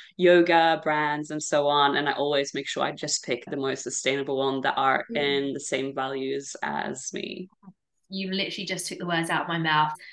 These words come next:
Speaker 2: I've never done any modeling as such, but it's something that I, I think, uh, many women have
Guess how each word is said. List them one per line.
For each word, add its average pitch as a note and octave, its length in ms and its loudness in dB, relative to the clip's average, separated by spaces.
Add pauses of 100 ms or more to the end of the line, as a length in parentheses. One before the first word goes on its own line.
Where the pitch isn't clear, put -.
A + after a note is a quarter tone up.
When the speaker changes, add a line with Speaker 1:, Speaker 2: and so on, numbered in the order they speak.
(100)
Speaker 2:
I've A#3 240 4
never G#3+ 240 -2
done G3 240 0
any F#3 220 -4
modeling F#3+ 380 -4
as D#3+ 160 -4
such, C#3 280 -2 (480)
but F#3+ 100 -2
it's - 160 -2
something G3 340 0
that G3+ 140 0
I, F#3 460 4 (100)
I C#4+ 220 2
think, G#4 340 -2
uh, A#3 80 4
many C4 500 0
women F3+ 280 -4 (120)
have F3+ 140 0